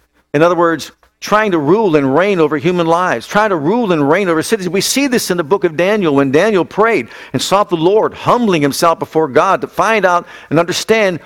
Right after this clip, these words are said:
what the future would hold for him and for his people. And what happened?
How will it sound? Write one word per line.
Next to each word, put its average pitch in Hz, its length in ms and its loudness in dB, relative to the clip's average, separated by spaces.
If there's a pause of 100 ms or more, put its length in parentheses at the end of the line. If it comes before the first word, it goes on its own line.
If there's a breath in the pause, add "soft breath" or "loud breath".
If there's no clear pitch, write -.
what 160 140 0
the - 80 -2
future 202 320 -4
would 185 140 4
hold 156 500 -2 (180 soft breath)
for 165 160 0
him 190 240 2
and 143 80 -4
for 165 140 -2
his 156 140 -4
people. 151 480 -2 (320 soft breath)
And 143 100 0
what 180 140 4
happened? 170 460 -2